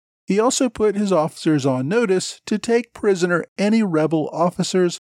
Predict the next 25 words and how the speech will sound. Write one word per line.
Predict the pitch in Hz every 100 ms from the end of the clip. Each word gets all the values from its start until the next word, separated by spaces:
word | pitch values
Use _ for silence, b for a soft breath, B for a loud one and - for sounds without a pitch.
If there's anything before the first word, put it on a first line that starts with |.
| _ _
radical | 131 131 208 - 214
leaders, | 196 156 151 151 - -
or | 147 139
members | 147 190 190 180
of | 175
the |
Continental | 175 165 147 170 151 160
Congress | - 240 226 151 151 -
that | - 127 -
they | 123
could | - 127
capture. | 165 156 151 - - - _ _ _ _ _ _ _
Graves | 196 214 294 -
had | 220
stationed | - 196 180 - 165
part | - 180 202
of | 196
his | 202
fleet | - 165 135 - -
near | 165 156
Narragansett | 147 165 196 160 170 160 - 175
Bay | 170 131 127
in | - 151
Rhode | 127 135 135
Island. | 147 143 110